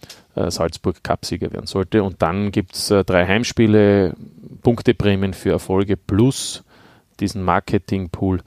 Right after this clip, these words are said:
der Europa League. Also das sind dann schon Einnahmen, wo jeder österreichische Club dankbar ist, dass es so ist.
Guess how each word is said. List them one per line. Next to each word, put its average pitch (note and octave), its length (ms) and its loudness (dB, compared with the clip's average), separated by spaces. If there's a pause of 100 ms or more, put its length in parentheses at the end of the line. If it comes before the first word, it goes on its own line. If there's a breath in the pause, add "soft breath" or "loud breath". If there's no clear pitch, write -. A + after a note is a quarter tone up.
(360 loud breath)
der E2 80 0
Europa E2+ 260 2
League. F2+ 140 2
Also F#2+ 160 2
das - 180 -2
sind A2 140 0
dann G2 100 2
schon A2+ 160 -2
Einnahmen, G2 560 2
wo G2 180 2
jeder G#2+ 300 4
österreichische G2 460 0
Club - 300 -6
dankbar F2 420 0
ist, - 180 -4
dass F2 160 -2
es E2+ 100 -6
so - 120 -10
ist. - 240 -10